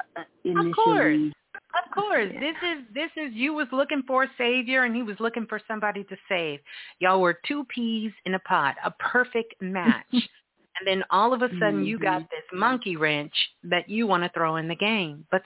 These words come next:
Speaker 2: sometimes that's the best thing to throw in the game 'cause it ups
Speaker 1: Mm-hmm.
Speaker 2: the antes for both of you. So now y'all can
Speaker 1: Yeah.
Speaker 2: get to know each other for real and stop all that acting.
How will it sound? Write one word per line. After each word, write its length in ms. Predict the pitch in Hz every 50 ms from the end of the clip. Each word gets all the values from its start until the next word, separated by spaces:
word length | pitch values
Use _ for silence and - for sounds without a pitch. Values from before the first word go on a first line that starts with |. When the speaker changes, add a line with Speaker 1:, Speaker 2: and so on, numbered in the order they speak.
| - -
Speaker 2:
sometimes 720 | - 269 320 392 - - 220 190 165 151 147 147 151 165 - - - - - - - - - _
that's 200 | - 202 202 - - -
the 100 | 196 170
best 360 | 160 139 156 185 202 196 - - - -
thing 260 | - 151 143 147 143
to 100 | 139 147
throw 280 | 139 - 147 143 135 139
in 120 | 143 135
the 100 | 139 139
game 400 | 135 135 139 139 160 165 147 139 - _ _ _ _ _ _ _ _ _ _ _ _ _ -
'cause 120 | - 170 -
it 140 | 170 156 - - -
ups 160 | - 247 269 160
Speaker 1:
Mm-hmm. 240 | 156 156 156 151 147 165
Speaker 2:
the 220 | 208 196 302 294
antes 480 | 175 165 156 147 - - - - - - - - - - _ _ _ _ _ _ _ _ -
for 80 | -
both 260 | 160 147 165 165 160 - -
of 160 | 139 131 -
you. 160 | 120 110 - - - - _ _ _ _ _ _ _ _ _ -
So 80 | 233
now 260 | 220 220 220 233 269 311
y'all 240 | 294 262 240 240
can 220 | 240 - 240 165 160
Speaker 1:
Yeah. 80 | 214
Speaker 2:
get 100 | 208 -
to 80 | - 214
know 220 | 190 190 185 185 180
each 140 | 151 156 180
other 160 | 170 - 156 160 - -
for 180 | 139 139 139 139
real 380 | 143 147 151 143 101 - - - - - - - - -
and 80 | 151 - -
stop 220 | - - 262 294 285
all 220 | 262 233 220 214 208
that 220 | 185 175 165 156 -
acting. 580 | - 139 127 131 135 _ - - - - -